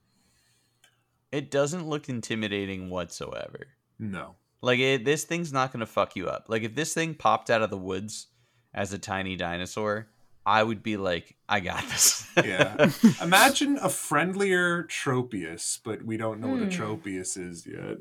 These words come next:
Speaker 1: Yeah. Tropius is, like, cool and tough, but not great.
Speaker 2: Yeah.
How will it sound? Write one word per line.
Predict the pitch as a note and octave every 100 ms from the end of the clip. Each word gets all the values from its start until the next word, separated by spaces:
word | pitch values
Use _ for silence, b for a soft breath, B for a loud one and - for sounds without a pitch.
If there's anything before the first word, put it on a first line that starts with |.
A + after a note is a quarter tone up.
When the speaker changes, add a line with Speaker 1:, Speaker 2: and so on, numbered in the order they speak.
| -
Speaker 1:
Yeah. | - - - _
Tropius | - C#3 D3 D3 C#3
is, | A#2 - - _ - _ _ -
like, | F#2 F#2 -
cool | - A2+ F#2+
and | F2+
tough, | - - - - _ -
but | F#2+
not | G2 F#2+ - _ _ _ _ -
great. | F2 -
Speaker 2:
Yeah. | -